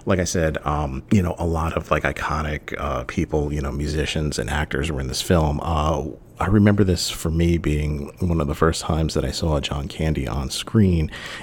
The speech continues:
And again, he has a very, very small part in the film, but it's, <laughs> it's a pretty noticeable, or a pretty notable part, I should say,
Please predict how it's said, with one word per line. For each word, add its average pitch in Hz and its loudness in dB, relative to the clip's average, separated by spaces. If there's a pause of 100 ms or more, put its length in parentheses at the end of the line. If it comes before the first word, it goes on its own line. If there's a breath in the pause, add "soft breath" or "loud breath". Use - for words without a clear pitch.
And 92 4
again, 85 4
he - 2
has 76 0
a 71 0
very, 101 0
very 92 2
small - -2
part - -2
in 80 -2
the 78 -2
film, 78 0
but 71 0
it's, 73 -2
<laughs> - -2
it's - 0
a 95 4
pretty 156 4
noticeable, 73 0
or - -2
a - -4
pretty 92 4
notable 82 2
part, 71 0
I - -6
should - -6
say, 71 -4